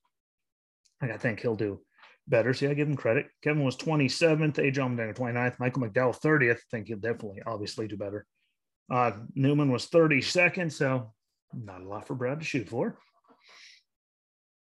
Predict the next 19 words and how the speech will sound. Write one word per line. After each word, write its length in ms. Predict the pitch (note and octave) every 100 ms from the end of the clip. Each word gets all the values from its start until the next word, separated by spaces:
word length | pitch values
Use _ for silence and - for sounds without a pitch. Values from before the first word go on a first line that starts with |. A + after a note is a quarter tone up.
| -
Cindric 420 | - F#3 E3+ C#3+
was 160 | C3+ -
thirty-eighth, 600 | F3 D#3 C#3 C#3+ D3+ D3
which 140 | C3
I 80 | A2+
think, 240 | - B2+ -
again, 240 | B2 G#2 E2+ _ _ -
way 540 | B2 B2 A#2+ A2+ A2
better. 380 | G#2+ G2+ F#2+ F2 _ _ _ _ _ -
I 80 | G#2+
think 180 | G#2+
he'll 120 | G2+ G#2
do. 280 | G2 F#2 - -
And 220 | B2 A#2
Priest 380 | - C3+ A#2+ C#3
rounded 340 | B2 A#2 A#2
out 220 | A#2 A#2
in 140 | A2 F#2+
fortieth. 840 | - - D3 D3+ B2+ A2 G2+ -